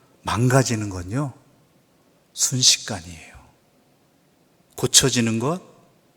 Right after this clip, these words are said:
참 힘들어요. 적절한 예가 아닐지 모르겠지만, 여러분, 다이어트 해보신 분들 계실 거 아니에요. 살을 빼보고자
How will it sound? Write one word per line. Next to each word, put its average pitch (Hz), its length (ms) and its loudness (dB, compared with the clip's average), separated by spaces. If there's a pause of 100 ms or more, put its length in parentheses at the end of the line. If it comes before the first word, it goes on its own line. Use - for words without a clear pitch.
(280)
참 - 280 4
힘들어요. 156 600 -6 (2000)
적절한 226 460 8
예가 196 200 8
아닐지 160 380 4
모르겠지만, 131 840 -2 (540)
여러분, 117 380 -4 (1040)
다이어트 165 580 2
해보신 165 420 0
분들 127 200 -4
계실 - 340 -8
거 101 100 -8
아니에요. 90 380 -12 (2000)
살을 175 320 2
빼보고자 156 800 -2